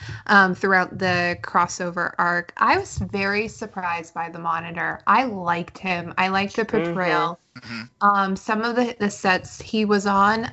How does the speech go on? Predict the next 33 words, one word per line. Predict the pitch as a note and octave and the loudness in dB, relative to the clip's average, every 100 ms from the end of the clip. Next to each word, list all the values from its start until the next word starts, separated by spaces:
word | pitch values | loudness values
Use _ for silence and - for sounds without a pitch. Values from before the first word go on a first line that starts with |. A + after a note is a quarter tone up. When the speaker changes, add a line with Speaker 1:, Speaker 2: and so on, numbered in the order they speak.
| - | -2
Speaker 1:
um, | F#3+ F#3 F3+ F3 F3 _ _ - - - - - | 0 0 -2 -4 -6 _ _ -20 -20 -20 -10 -6
I | F3 | -6
hated. | - F3 E3 D#3 G3+ B3 - - - - - | -4 -2 0 2 2 -2 -8 -20 -18 -18 0
Um, | G3+ G3 F#3+ F3+ - - | 4 6 4 2 -4 -4
I | - | -4
could | - F3+ | -4 -8
see | - G3+ G3 | -2 0 2
where | F#3+ F3+ | 2 2
the | F3+ | 0
budget | F3+ F3 F3+ F3+ - | 0 0 2 0 4
went | F#3 F#3 G#3 | 4 4 2
and | F#3+ F3+ | 0 0
where | F3+ | 0
it | F3 - | 0 0
didn't | F3+ E3+ - | -2 -2 2
go, | F#3 F#3+ G#3 - | 4 4 2 6
but | F#3+ F3+ F3 - - | 6 8 4 2 4
I | F3+ F3+ F3 | 4 4 2
also, | F3 - - F#3 F3+ F3 F3 _ - _ | 0 -2 -2 0 2 0 -4 _ -20 _
he | - - - B3 B3+ C4 B3+ | -10 -10 -2 4 4 4 2
captured | B3 - F#3 F#3 F#3+ F#3 | -2 0 0 -2 -6 -4
my | F3+ F3+ | -4 -4
attention | F3+ G3+ G3 F#3+ F3 | -6 -4 -4 -4 -4
anytime | F3 F3 - F3+ F3 | -4 -4 -2 -2 -2
he | - F3+ | -2 -4
was | F3+ F3 | -2 0
on. | F3+ F3 F3+ | 0 0 -2
He | F#3+ A#3+ | 0 2
sold | - B3 G#3+ | 2 2 2
it. | D3+ - _ _ _ _ - | 0 -4 _ _ _ _ -10
Speaker 3:
He | A#2+ | -4
did. | A2+ G#2+ - | -4 -4 -6
Speaker 2:
Mm-hmm. | E3 E3 | -4 -4